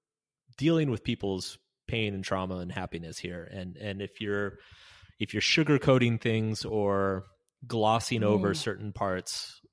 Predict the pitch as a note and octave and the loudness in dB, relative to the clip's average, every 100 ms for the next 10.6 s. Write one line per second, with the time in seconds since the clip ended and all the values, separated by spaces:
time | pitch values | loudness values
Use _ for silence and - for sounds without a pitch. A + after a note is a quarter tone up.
0 | _ A2+ G2+ G2 - C3 B2 - A2 - | _ -8 -4 -4 -2 -2 -2 -4 -6 -2
1 | A2+ A2+ B2+ D3+ C#3 B2+ A#2 - - _ | -2 0 0 2 2 0 -2 -6 -16 _
2 | _ _ _ _ _ - A#2 - - D3+ | _ _ _ _ _ -6 -4 -4 0 0
3 | - B2+ A2+ A2 G#2+ G2 G2 - F#2+ F2+ | 0 -2 0 0 0 -2 -4 -4 -4 -4
4 | F2 - - - - - E2+ F2 G2 - | -6 -8 -12 -10 -10 -10 -10 -12 -12 -8
5 | F#3+ A3 A3 G3+ E3 - F#3+ F3 C#3 B2+ | -2 0 0 -2 -6 -8 -2 2 6 4
6 | B2 - - - _ F3+ F3+ F3+ F3+ D#3+ | 2 -4 -20 -20 _ 4 6 8 6 4
7 | - D#3+ - F#3+ A3 F#3 D3 D3+ C3+ A2+ | 2 0 2 4 4 4 4 2 0 -2
8 | - _ - A#2+ B2+ B2+ C#3+ C3 A#2 G#2 | -6 _ -20 -8 -2 2 2 0 -2 -4
9 | G2+ - - G#2+ G#2+ B2+ D#3 C#3 D3 C#3+ | -6 -8 -8 -4 -2 -2 -2 -2 -2 -4
10 | C3+ C#3+ C#3+ D3 A#2 A2+ | -4 -6 -4 -6 -6 -10